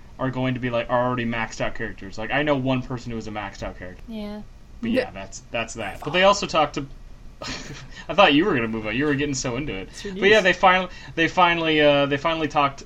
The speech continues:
Speaker 1: more detail about the, uh, Lightning Strikes fate. That's, uh,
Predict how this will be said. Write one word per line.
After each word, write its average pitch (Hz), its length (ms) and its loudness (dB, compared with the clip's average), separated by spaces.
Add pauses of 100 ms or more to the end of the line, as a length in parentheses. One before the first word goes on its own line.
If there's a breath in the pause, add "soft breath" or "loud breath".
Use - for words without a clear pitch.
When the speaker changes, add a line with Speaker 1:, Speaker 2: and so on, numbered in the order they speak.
(100)
Speaker 1:
more 135 320 0
detail 127 400 -2
about 117 240 -4
the, 117 400 -4
uh, 110 160 -6
Lightning 113 380 -6
Strikes 117 500 -4
fate. 113 440 -8 (160)
That's, 117 240 -8
uh, 120 260 -6